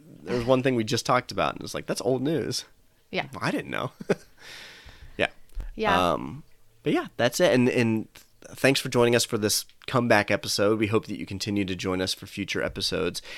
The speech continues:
Speaker 1: And we hope that, um, you know, we can kind of pick up where we left off as far as interacting with our listeners,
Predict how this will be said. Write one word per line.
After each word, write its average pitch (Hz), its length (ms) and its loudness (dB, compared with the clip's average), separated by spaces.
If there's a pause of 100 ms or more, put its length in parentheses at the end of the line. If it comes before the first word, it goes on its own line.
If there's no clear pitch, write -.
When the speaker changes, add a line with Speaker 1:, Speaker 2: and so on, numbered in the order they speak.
(140)
Speaker 1:
And 139 100 4
we 147 80 10
hope 190 220 4
that, 165 180 4 (280)
um, 120 640 4
you 131 140 2
know, 113 100 4
we 110 120 2
can 113 220 -2
kind 113 220 2
of 101 100 -2 (300)
pick 147 180 -2
up 135 120 4
where 123 100 4
we 117 80 4
left 113 200 4
off 113 200 6
as 104 100 -4
far 104 220 2
as 90 100 -2
interacting 104 640 2
with 95 240 4
our 95 160 0
listeners, 127 580 4